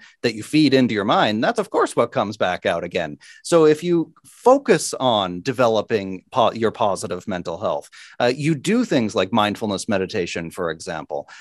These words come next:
uh, or other types of, of, uh, psychological intervention. This helps. If you surround yourself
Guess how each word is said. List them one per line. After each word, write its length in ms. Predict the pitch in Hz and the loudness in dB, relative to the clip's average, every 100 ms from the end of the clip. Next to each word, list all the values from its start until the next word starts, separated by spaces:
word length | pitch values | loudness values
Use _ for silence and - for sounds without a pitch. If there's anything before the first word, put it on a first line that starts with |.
| - | -12
uh, 220 | - 98 - | -4 -2 0
or 240 | 123 117 | 2 2
other 240 | 120 104 95 | 2 0 -2
types 400 | - 92 - 101 | -2 -4 -4 -2
of, 300 | 90 85 - | -2 -4 -6
of, 400 | 95 85 80 95 | -4 -4 -6 -6
uh, 360 | 85 80 78 | -4 -2 -4
psychological 720 | - 127 107 98 85 87 - | -4 -4 -2 -4 -4 -6 -12
intervention. 600 | 90 85 85 80 85 82 131 | -12 -12 -12 -12 -14 -12 -6
This 180 | 175 | -4
helps. 400 | 185 233 - - - - | 0 0 0 -6 -18 -8
If 180 | 139 147 | -4 0
you 140 | 160 151 | 0 0
surround 720 | - 165 139 147 185 214 190 | 0 0 2 2 2 0 0
yourself 480 | 147 107 - 90 | 0 -2 -2 -4